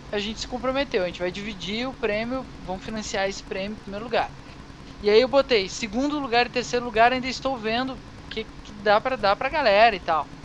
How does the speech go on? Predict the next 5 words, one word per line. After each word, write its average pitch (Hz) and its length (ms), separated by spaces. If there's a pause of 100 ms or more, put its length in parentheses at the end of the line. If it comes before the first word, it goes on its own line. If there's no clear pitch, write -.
(720)
Cara, 233 260
é, 196 340 (220)
dois 247 280
dias 247 280
depois, 208 680